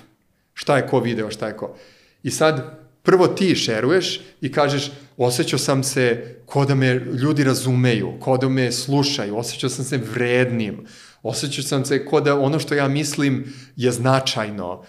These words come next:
Ovaj, ovo je bilo tako lepo osjećanje." I onda pitaš ovo koji je slušao, kaže, "Pa ja ništa nisam radio." Kaže, "Ništa mi nije jasno, ja sam samo ovde sedeo." Kao, znaš, inženjeri, misli da mora da, ono, pomeriš nešto da bi imao stimulus response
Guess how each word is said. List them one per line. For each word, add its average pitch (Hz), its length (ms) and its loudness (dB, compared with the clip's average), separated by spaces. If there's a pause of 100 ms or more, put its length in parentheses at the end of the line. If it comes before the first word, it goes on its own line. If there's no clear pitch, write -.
(300)
Ovaj, 120 460 2 (200)
ovo 131 240 6
je 143 40 4
bilo 160 220 4
tako 156 380 2
lepo 143 400 2
osjećanje." 110 680 -4 (260)
I 123 100 -2
onda 143 240 2
pitaš 151 280 0
ovo 156 180 2
koji 151 140 0
je 139 40 0
slušao, - 400 -4
kaže, 127 200 -8
"Pa 120 60 -12
ja 113 80 -8
ništa 123 220 -4
nisam 110 240 -10
radio." 98 380 -10 (1200)
Kaže, 120 240 -4
"Ništa 143 280 -2
mi 139 100 4
nije 135 200 4
jasno, 120 340 -2
ja 123 60 -6
sam 131 120 -6
samo 214 220 0
ovde 202 180 0
sedeo." 127 460 -2 (1080)
Kao, 131 220 0 (320)
znaš, 143 240 2
inženjeri, 139 520 4
misli 127 240 0
da 131 60 2
mora 147 240 6
da, 143 100 4
ono, 139 380 4
pomeriš 131 440 6
nešto 131 260 4
da 131 100 0
bi 127 80 2
imao 135 140 4
stimulus 131 480 2
response 127 600 0